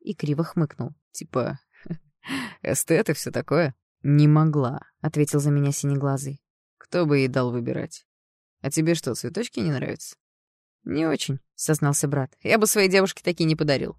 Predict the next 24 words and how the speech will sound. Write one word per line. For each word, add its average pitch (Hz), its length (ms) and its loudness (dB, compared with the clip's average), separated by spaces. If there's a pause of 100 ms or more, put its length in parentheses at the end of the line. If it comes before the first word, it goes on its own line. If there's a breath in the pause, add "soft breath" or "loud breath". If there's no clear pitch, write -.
(140)
"Так 214 180 4 (100)
что - 300 2
же, 190 220 0
получается, 190 720 0 (120)
это 175 280 2
ты 415 160 8
в 302 80 4
Ритку 165 300 2
влюбился?" 135 540 -2 (400)
У 180 60 -4
Стёпки - 340 -4
тоже 220 220 -2
существовала 151 600 0
своя 143 220 0
шкала 143 560 -2
крутости - 500 -6
парней, 151 520 0 (360)
а - 60 -6
незнакомец 151 600 -2
со 139 140 -4
мной 135 160 -4
стоял 135 320 -6
высокий, - 580 -8 (240)
привлекательный 160 960 -4